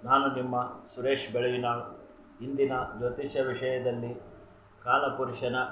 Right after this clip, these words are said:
ರಾಶಿಕುಂಡಲಿ ಚಕ್ರದಲ್ಲಿ ಹನ್ನೆರಡು ಮನೆಗಳಿರುತ್ತವೆ.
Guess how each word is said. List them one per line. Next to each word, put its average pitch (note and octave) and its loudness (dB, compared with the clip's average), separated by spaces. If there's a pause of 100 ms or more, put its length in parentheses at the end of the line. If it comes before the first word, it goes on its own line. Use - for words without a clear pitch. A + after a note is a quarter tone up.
(120)
ರಾಶಿಕುಂಡಲಿ B2+ -2 (400)
ಚಕ್ರದಲ್ಲಿ A#2+ 0
ಹನ್ನೆರಡು C3+ 2
ಮನೆಗಳಿರುತ್ತವೆ. B2 2